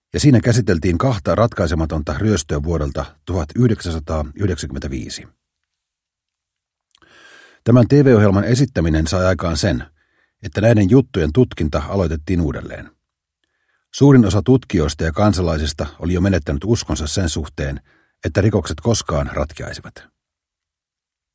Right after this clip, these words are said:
Maanantaista helmikuun kahdestakymmenestäseitsemännestä päivästä vuonna tuhat yhdeksänsataayhdeksänkymmentäviisi näytti tulevan aivan tavallinen päivä.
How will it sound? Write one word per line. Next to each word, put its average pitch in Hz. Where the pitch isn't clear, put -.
Maanantaista 101
helmikuun 104
kahdestakymmenestäseitsemännestä 87
päivästä 82
vuonna 104
tuhat 85
yhdeksänsataayhdeksänkymmentäviisi 80
näytti 82
tulevan 110
aivan 95
tavallinen 73
päivä. -